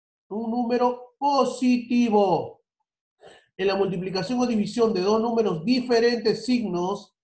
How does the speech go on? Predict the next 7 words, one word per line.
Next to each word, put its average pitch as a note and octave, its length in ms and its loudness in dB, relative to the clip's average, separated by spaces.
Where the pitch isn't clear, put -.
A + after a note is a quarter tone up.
el F#3+ 160 -6
resultado F#3+ 520 0
siempre A3+ 280 0
será G#3 360 0
un G3 180 -6
número G#3 520 0
negativo. A3 720 4